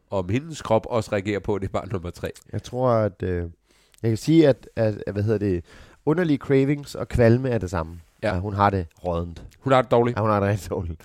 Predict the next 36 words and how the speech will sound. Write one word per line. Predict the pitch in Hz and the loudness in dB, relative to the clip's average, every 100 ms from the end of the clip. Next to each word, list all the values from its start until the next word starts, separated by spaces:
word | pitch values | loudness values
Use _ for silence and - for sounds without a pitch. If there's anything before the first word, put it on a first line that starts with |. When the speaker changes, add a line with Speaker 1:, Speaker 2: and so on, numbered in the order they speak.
| - | -8
Speaker 1:
Ej. | 78 - | -6 -4
Speaker 2:
Det | - 117 | -2 0
er | |
så | 110 | 0
synd, | 107 98 67 | -2 -4 -4
ja. | 85 - _ - | -8 -10 _ -10
Speaker 1:
Ja. | 82 - - | -10 -10 -10
Speaker 2:
Ja. | 101 87 - _ _ _ 107 | -6 -6 -8 _ _ _ -2
Speaker 1:
Øh, | 101 95 95 92 90 90 | 0 0 0 -2 -2 -4
Speaker 2:
Og | 85 | -4
Speaker 1:
hvordan | 98 - 135 | -4 2 2
Speaker 2:
det, | - | 2
og | 131 | 0
det | 131 | 0
er | |
virkelig... | 135 151 156 160 - | 0 0 -2 -4 -2
Det | 143 120 | 2 4
er... | 120 113 113 104 92 _ _ _ _ 156 _ - _ - | 4 2 0 -6 -16 _ _ _ _ _ _ -20 _ -8
Øh, | 101 98 92 87 | -4 -4 -4 -6
jeg | - 110 | -6 -8
savner | - 107 120 180 | -2 -2 0 -2
hende | 151 104 | -2 -2
jo. | 90 80 _ - | -6 -10 _ -12
Speaker 1:
Ja. | 90 - _ _ - _ _ _ - | -10 -10 _ _ -20 _ _ _ -4
Speaker 2:
Men | 120 | 0
hun | 120 120 | 4 6
er | 120 | 8
her | 165 | 8
jo. | 131 92 _ _ | 4 0 _ _
Hun | 123 | 2
er | 127 | 4
jo | 147 | 6
lige | 160 143 | 4 2
her. | 120 90 _ _ _ | 2 -2 _ _ _
Hun, | 117 120 | -8 -8
hun, | 113 120 113 | -8 -8 -8